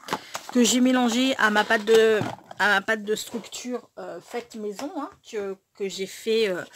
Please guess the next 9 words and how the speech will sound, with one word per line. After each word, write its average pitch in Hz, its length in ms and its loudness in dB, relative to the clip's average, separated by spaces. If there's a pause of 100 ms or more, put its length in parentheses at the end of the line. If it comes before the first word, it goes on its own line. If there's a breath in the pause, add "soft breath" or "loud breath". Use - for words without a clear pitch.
(640 loud breath)
je 202 140 -8
l'ai 208 80 -2
faite - 280 -10
quand ? 220 160 -6
Ben, 220 120 0
je 196 100 -2
l'ai 214 80 0
faite, - 440 -8
euh, 196 420 -4